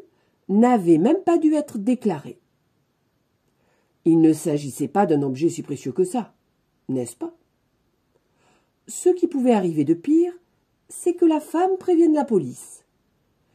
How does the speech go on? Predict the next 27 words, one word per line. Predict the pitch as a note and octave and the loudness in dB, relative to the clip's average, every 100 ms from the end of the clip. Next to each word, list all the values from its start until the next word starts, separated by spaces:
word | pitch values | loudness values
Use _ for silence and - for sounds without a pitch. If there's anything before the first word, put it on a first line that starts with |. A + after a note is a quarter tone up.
| _ _ - | _ _ -10
Je | E3 | 2
leur | G3 E3+ | 4 4
donnerais | D3+ D3 C#3+ D#3+ D4 D#4 _ _ - | 4 2 2 0 0 -2 _ _ 0
la | G#3+ C#4+ | 2 2
même | A3+ C#3 | 0 -2
excuse. | - - - - _ _ _ _ _ _ _ _ _ _ _ _ | -8 -20 -18 -18 _ _ _ _ _ _ _ _ _ _ _ _
Tandis | E3 D3 C3 - | -6 -6 -6 -10
que | B2 | -12
j'urinais, | A#2+ B2 F3 A3 D4+ | -10 -4 0 2 4
je | B3 | 4
répétais | E3 D#3 D3 - - - _ _ C#3+ | 2 0 -2 0 -2 -4 _ _ -12
mot | C#3 C3 F3 G3+ | -8 4 6 6
pour | - C#3 B2+ | 4 -8 -6
mot | B2 E3 A#3 - _ _ - | 2 4 4 0 _ _ -12
mon | B2 C#3+ G#3+ | -4 2 4
alibi | G#3 D#3+ A#2+ A#2 D3+ A#3 - _ _ _ _ _ - | 4 2 -2 -6 -8 -8 -12 _ _ _ _ _ -4
devant | G#3 C4+ | -2 -2
la | A3+ C3 | -4 -6
femme | - B2 F3+ - _ _ | -10 -12 -12 -16 _ _
et, | D#3 - _ _ _ | -6 -6 _ _ _
s'il | - - D#4 | -8 0 2
le | A3 | 2
fallait, | - - - - _ _ | -4 -10 -10 -12 _ _
devant | C#3+ B3+ F3 B2 | -2 0 0 -2
la | D3 | -4
police. | F#3 A#2+ - - - _ _ _ _ _ _ _ _ _ _ _ _ _ - | -4 -8 -10 -18 -20 _ _ _ _ _ _ _ _ _ _ _ _ _ -2
Mais | D#3+ D3+ D3 C3 | 4 6 6 2